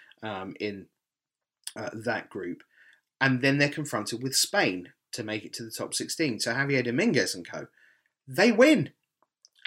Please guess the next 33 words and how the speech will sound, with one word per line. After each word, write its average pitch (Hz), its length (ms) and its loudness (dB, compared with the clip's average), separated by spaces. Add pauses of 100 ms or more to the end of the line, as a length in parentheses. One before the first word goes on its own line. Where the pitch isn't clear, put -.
Outstanding. 175 840 4
That 101 140 -4
puts - 220 -4
them 135 80 -4
into 113 120 -6
the 104 80 -12
top - 260 -10
sixteen, 117 520 -2 (760)
and 127 300 6
that's 113 360 2
where 95 160 0
they, 92 180 -6 (180)
they're 98 120 -6
done. - 240 -16 (380)
Uh, 101 280 -2
they 123 100 2
lose 165 260 6
to 117 80 -4
Uruguay, 113 500 0
and 117 180 -4
then 107 120 -6
in 104 120 -6
the 104 60 -6
losing 139 440 2
bracket, 104 460 -4 (680)
they 135 180 0
face 120 360 0
the 113 160 -6
most 127 420 0
excellent 95 540 -6
team 98 240 -6
of 95 80 -10
Austrians, - 540 -8